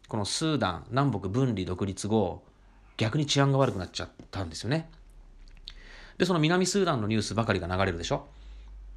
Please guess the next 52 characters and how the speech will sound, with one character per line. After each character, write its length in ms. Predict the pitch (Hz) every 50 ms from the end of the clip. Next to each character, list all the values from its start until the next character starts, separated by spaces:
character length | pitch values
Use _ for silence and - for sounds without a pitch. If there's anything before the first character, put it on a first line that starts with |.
| - - - - - -
だ 100 | - 170
か 60 | 156 117
ら 60 | 101
な 100 | 110 120
ん 60 | 120
と 80 | 127 127
な 80 | 123
く 60 | -
ス 200 | 98 - - 139
ー 80 | 139 131
ダ 120 | 113 107
ン 60 | 110 120
っ 20 |
て 120 | 113 -
い 40 | 95
う 20 | 90
キ 140 | - -
ー 40 | 107
ワ 80 | 104 98
ー 20 |
ド 80 | 90 87
を 20 |
聞 120 | 90 - -
く 80 | -
と 180 | - 113 95 85
怖 280 | - - 110 107 107 104
い 60 | 98
と 100 | - 95
か 180 | - 82 90 92
危 80 | 101 101
な 100 | 98 95
い 100 | 95 87
と 80 | 92
か 220 | - - - - -
思 240 | - 104 110 117 104
う 20 | 92
日 100 | 95 95
本 160 | 107 113 110
人 140 | 101 107 101
が 80 | 85
ほ 100 | 82 92 95
と 120 | 107 107
ん 40 | 95
ど 60 | 85
だ 60 | 80
と 60 | 87
思 100 | 85 90
う 40 | 90
ん 20 | 85
で 80 | 87
す 80 | - -
よ。 100 | 85